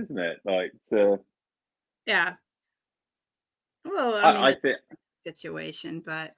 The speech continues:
Speaker 2: yeah.
Speaker 1: I think honest with the relationship and everything,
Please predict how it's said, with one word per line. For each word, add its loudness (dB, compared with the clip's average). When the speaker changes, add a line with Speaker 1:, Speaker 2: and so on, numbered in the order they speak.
Speaker 2:
yeah. -8
Speaker 1:
I -20
think -20
honest -8
with 0
the -4
relationship 0
and -8
everything, -4